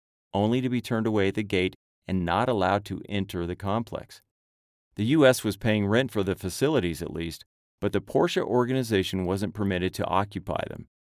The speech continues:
and with the Gmünd operation still going and some money coming in from the design department,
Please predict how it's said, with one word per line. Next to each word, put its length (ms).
and 120
with 100
the 80
Gmünd 400
operation 580
still 300
going 440
and 280
some 160
money 240
coming 320
in 140
from 180
the 100
design 400
department, 600